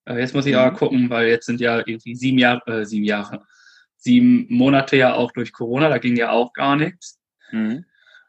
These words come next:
Speaker 1: Ja, mal schauen, ob ich's jetzt dieses Jahr noch mache oder danach. Das
Speaker 2: Also
Speaker 1: steht
Speaker 2: du
Speaker 1: noch
Speaker 2: möchtest es auf jeden Fall aktiv angehen, das Ganze.
Speaker 1: Ja,
Speaker 2: Das ist
Speaker 1: das
Speaker 2: ja
Speaker 1: auf
Speaker 2: schon mal
Speaker 1: jeden
Speaker 2: das,
Speaker 1: Fall.
Speaker 2: das, die Kernaussage davon.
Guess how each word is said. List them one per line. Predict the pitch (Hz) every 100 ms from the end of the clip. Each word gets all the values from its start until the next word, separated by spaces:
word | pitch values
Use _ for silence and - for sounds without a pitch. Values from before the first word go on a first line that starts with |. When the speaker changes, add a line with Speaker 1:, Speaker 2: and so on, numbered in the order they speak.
| _ -
Speaker 1:
Ja, | 120
mal | 117
schauen, | 107 151 151 113 107
ob | 110
ich's | 120 113
jetzt | 127 117 -
dieses | 127 123 -
Jahr | 127
noch | 127 123
mache | 131 135 147 165 170
oder | 113 113 110 110 113 _ _ _
danach. | - 110 110 113 139 180 - _ _ _ _ _ _
Das | 113 117 - - - -
Speaker 2:
Also | 127
Speaker 1:
steht | 131
Speaker 2:
du |
Speaker 1:
noch | 139
Speaker 2:
möchtest | 175 196 -
es | 151
auf | 147 131
jeden | 139
Fall | 143 135
aktiv | - - 139 120
angehen, | - 107 104 98 90
das | 87 -
Ganze. | 87 80 - 87
Speaker 1:
Ja, | 139 123 107 -
Speaker 2:
Das | 110 107
ist | 107
Speaker 1:
das |
Speaker 2:
ja | 117
Speaker 1:
auf | 117
Speaker 2:
schon | 104
mal |
Speaker 1:
jeden | 101
Speaker 2:
das, | -
Speaker 1:
Fall. | - -
Speaker 2:
das, | 92 - _
die | 104
Kernaussage | 95 104 98 90 - 87 87
davon. | 85 - 90 85